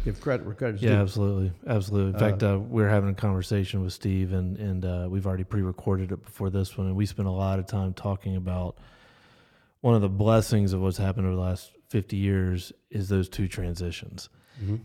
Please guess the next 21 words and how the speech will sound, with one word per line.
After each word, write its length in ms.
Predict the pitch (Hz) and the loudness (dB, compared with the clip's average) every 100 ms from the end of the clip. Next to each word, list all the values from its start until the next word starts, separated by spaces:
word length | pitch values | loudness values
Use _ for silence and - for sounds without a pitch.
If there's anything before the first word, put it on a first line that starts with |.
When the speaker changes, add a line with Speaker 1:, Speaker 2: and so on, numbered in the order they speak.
| - | -4
Speaker 2:
And 220 | 113 95 | 0 0
how, 420 | 95 95 95 92 - | 0 0 2 0 0
and 140 | 107 | 2
then 120 | 107 | 2
it's 100 | 98 101 | 2 0
interesting 440 | 98 101 - 92 | 0 -2 -2 -2
just 200 | 92 - | -2 -4
him 180 | 101 92 | -2 -2
talking 380 | 104 92 - 92 | -2 -4 -2 -4
about 260 | 92 87 | -2 -4
you 480 | 95 104 104 101 95 | 0 2 4 4 2
and, 240 | 92 90 90 | 0 -4 -4
and 160 | 92 | -6
him, 480 | 90 101 101 98 90 - _ _ _ _ _ _ _ | -2 0 2 2 -2 -6 _ _ _ _ _ _ _
how 160 | 107 | 0
the, 280 | 101 98 98 - | 2 0 -2 -4
the 180 | 107 95 | -4 -4
core 400 | - 127 123 120 | -4 0 2 2
D 220 | 110 101 | 0 0
N 140 | 95 | 0
A 440 | 95 95 92 90 | 0 0 -2 -4